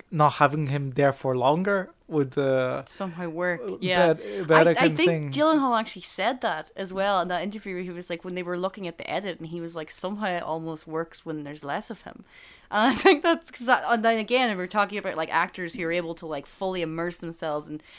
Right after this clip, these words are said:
Speaker 2: are so, they read a script and they get it.
Speaker 1: Yeah.
Speaker 2: They get why their character's there and what their character's doing and adding and everything and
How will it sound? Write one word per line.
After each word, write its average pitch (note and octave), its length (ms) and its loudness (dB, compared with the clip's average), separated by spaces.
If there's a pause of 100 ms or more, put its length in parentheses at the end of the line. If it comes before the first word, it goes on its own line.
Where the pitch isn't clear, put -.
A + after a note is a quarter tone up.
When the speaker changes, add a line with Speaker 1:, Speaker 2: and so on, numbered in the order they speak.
(140)
Speaker 2:
are F#3 160 2
so, G#3 600 2
they F#3+ 160 -2
read G3 200 -4
a G3 60 -4
script - 440 -6
and D#3+ 160 -8
they C#3+ 200 -8 (320)
get E3+ 220 0
it. - 180 -10 (200)
Speaker 1:
Yeah. D3+ 180 2
Speaker 2:
They E3+ 120 -8
get G#3 180 0
why G3 140 2
their F3+ 120 -2
character's E3+ 460 -6
there D#3 160 -4
and D#3 100 -6
what D#3 140 -4
their E3 100 -8
character's D#3 420 -8
doing D3+ 360 -6
and C#3 120 -14
adding D3 340 -6
and C#3+ 200 -12
everything D3 400 -10
and D3+ 160 -16